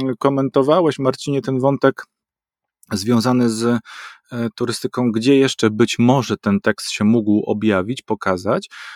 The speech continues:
E, wyszukiwarki, e, na takim bardzo podstawowym poziomie wyszukiwania, to chcę państwu od razu jasno powiedzieć, mm, nie wyszukują go, nie znajdują go łatwo, ale gdzieś na takim portalu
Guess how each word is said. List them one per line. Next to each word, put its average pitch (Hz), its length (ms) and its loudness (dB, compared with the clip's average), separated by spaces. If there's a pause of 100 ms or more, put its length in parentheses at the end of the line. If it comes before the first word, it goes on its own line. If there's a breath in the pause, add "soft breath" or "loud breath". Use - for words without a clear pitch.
(140 loud breath)
E, 104 300 0
wyszukiwarki, 110 1080 -2
e, 104 420 0
na 104 200 0
takim 107 340 0
bardzo 104 380 2
podstawowym 247 520 0
poziomie 120 340 4
wyszukiwania, 107 560 0
to 107 100 -4
chcę - 200 -6
państwu - 340 -8
od 101 60 -2
razu 104 260 -2
jasno 104 260 -2
powiedzieć, 110 440 -2 (380 loud breath)
mm, 127 380 0
nie 139 240 0 (100)
wyszukują 135 520 0
go, 117 120 2
nie 113 100 2
znajdują 135 420 -2
go 104 240 4
łatwo, 139 560 0
ale 123 260 2
gdzieś 151 440 -2
na 123 100 -2
takim 113 360 -4
portalu 107 640 0